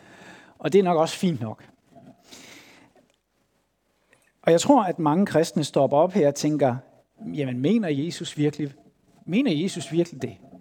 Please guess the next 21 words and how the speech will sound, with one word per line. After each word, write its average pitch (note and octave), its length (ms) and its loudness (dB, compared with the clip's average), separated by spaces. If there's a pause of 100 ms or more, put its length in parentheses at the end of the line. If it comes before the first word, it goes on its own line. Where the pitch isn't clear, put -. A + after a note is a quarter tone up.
(260)
Mener A#3+ 300 4
Jesus, G#3+ 400 2
hvad D#3+ 100 4
han F3 100 2
siger?" D3 360 0 (1700)
Og C3+ 80 -2
der G3 100 8
tænker B3+ 300 6
jeg, A3+ 120 8
at F#3+ 80 4
det A3 60 4
er A3 40 4
en G3+ 60 0
god A3 300 4
idé G#3+ 40 8
at G3 200 4
slå D3+ 160 2
fast G#3 360 2
fra E3+ 100 -2
starten F#3+ 600 4
af, F3+ 320 4